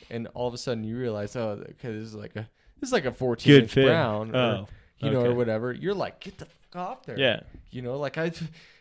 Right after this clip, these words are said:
Speaker 1: you're burning water, you know, like,
Speaker 2: Yeah.
Speaker 1: I'm not gonna spend
Speaker 2: Oh, for sure.
Speaker 1: I'm not gonna spend a fortune of time
Speaker 2: No, and
Speaker 1: trying
Speaker 2: that's
Speaker 1: to
Speaker 2: the,
Speaker 1: net this
Speaker 2: that's
Speaker 1: fish.
Speaker 2: the thing. It's
Speaker 1: Like,
Speaker 2: like, "Dude,
Speaker 1: I'll
Speaker 2: get
Speaker 1: give
Speaker 2: it
Speaker 1: him
Speaker 2: off
Speaker 1: slack.
Speaker 2: there.
Speaker 1: I will
Speaker 2: I'm
Speaker 1: give him
Speaker 2: fucking,
Speaker 1: slack.
Speaker 2: I'm busy. I'm working hard to try and get you on other fish."
Speaker 1: Right. I'll give him slack and be like, "Okay,
Speaker 2: Yeah.
Speaker 1: just pop off and then get in."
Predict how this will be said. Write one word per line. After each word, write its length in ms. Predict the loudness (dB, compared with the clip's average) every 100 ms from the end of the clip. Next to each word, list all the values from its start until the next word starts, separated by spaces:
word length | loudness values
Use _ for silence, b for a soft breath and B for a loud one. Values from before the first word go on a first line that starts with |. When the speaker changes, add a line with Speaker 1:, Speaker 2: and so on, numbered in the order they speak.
| -6
Speaker 1:
you're 180 | -4 0
burning 440 | 2 2 0 -4
water, 420 | -4 -4 -6 -8
you 140 | -10 -10
know, 120 | -6
like, 160 | 2 6
Speaker 2:
Yeah. 120 | 6
Speaker 1:
I'm 60 | 6
not 180 | -6
gonna 180 | -8 -8
spend 560 | -8 -8 -8 -6 -10 -2
Speaker 2:
Oh, 120 | -2
for 180 | 0 -2
sure. 300 | 0 -2 -2
Speaker 1:
I'm 80 | 0
not 100 | -2
gonna 160 | -2 -4
spend 460 | -4 -2 0 0
a 120 | -2 -6 _ _ _
fortune 400 | -2 -2 0 -4
of 80 | -6
time 380 | -6 -6 -2 4
Speaker 2:
No, 200 | 8 8
and 40 | 10
Speaker 1:
trying 60 | 8
Speaker 2:
that's 200 | 8 6
Speaker 1:
to 60 |
Speaker 2:
the, 60 | 4
Speaker 1:
net 100 | 4
this 240 | 0 0
Speaker 2:
that's 300 | 4 6 6
Speaker 1:
fish. 0 |
Speaker 2:
the 100 | 2 2
thing. 220 | 2 4
It's 120 | 4
Speaker 1:
Like, 140 | 4 4
Speaker 2:
like, 100 | 6
"Dude, 120 | 6
Speaker 1:
I'll 80 | 8
Speaker 2:
get 160 | 6 10
Speaker 1:
give 220 | 12 12
Speaker 2:
it 80 | 12
Speaker 1:
him 60 |
Speaker 2:
off 220 | 12 10
Speaker 1:
slack. 120 | 6 4
Speaker 2:
there. 260 | 4 2
Speaker 1:
I 140 | 0 0
will 100 | 4
Speaker 2:
I'm 140 | 4
Speaker 1:
give 100 | 8
him 120 | 8
Speaker 2:
fucking, 260 | 10 8 8
Speaker 1:
slack. 400 | 4 6 6 4
Speaker 2:
I'm 80 | 8
busy. 480 | 10 10 8 6 6
I'm 240 | 6 6
working 360 | 8 8 6 4
hard 320 | 6 6 6
to 80 | -2
try 340 | 4 6 8
and 160 | 6 4
get 200 | 4 6
you 120 | 6
on 180 | 8 6
other 260 | 6 6
fish." 540 | 4 2 0 -2 -4 -6
Speaker 1:
Right. 220 | -4 -4
I'll 220 | -2 -4 -2
give 220 | -8 -6
him 160 | -8
slack 540 | -10 -8 -6 -6 -8 -12
and 120 | -14
be 100 | -10
like, 200 | -10 -10
"Okay, 160 | -4 2
Speaker 2:
Yeah. 160 | 2
Speaker 1:
just 160 | 2 -4
pop 260 | -8 -8
off 260 | -6 -8 -10
and 160 | -16 -16
then 120 | -14
get 140 | -14 -14
in." 160 | -16